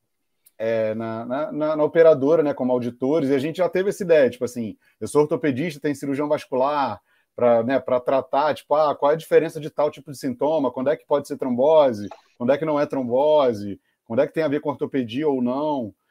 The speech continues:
né? Então, assim, é, é uma coisa que dá pra fazer e eu acho que na, na rede social vai,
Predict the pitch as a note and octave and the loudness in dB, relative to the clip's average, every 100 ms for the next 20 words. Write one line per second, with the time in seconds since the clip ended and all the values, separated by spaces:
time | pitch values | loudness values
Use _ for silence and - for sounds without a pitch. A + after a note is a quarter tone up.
0 | _ - A#2 B2+ A#2+ C#3+ D#3+ E3+ D3+ C3+ | _ -8 -2 0 0 -4 -4 -4 -2 -2
1 | B2+ C3+ C#3 C3+ D3 E3+ F#3 F#3+ G3+ G#3+ | -2 -2 0 0 0 -2 -2 0 0 0
2 | G#3 F3+ D3+ F#3+ G3+ F#3 F3 F3+ F3+ D#3+ | 0 -2 -2 -2 0 -2 -2 -6 -6 -2
3 | D3+ D#3+ D#3+ D3+ - D3 D#3 E3+ | 0 -2 -2 -6 0 4 4 2